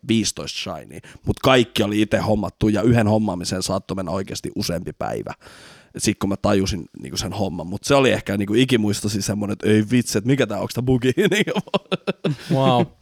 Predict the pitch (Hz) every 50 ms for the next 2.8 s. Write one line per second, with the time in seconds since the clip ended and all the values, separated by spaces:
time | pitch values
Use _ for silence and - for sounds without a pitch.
0 | _ _ _ _ _ _ _ _ _ _ _ _ _ _ _ _ _ _ - 143
1 | 131 127 - 160 135 127 131 - - 143 139 143 131 120 117 110 113 101 - _
2 | _ _ _ _ _ _ _ _ _ - 180 151 156 170 165